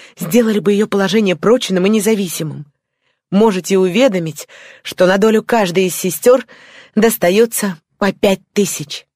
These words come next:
«Скажите, где я могу достать для вас стакан воды?» проговорил Сент-Джон.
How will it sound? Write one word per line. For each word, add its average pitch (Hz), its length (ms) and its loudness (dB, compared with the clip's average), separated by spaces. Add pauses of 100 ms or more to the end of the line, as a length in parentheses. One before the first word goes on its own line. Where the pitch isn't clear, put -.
(1000)
«Скажите, 143 460 -2
где 160 200 0
я 190 80 2
могу 151 180 0
достать 165 400 -2
для 175 160 -2
вас 135 140 -4
стакан - 400 -4
воды?» 127 280 -2
проговорил 120 480 -4
Сент-Джон. 117 520 -8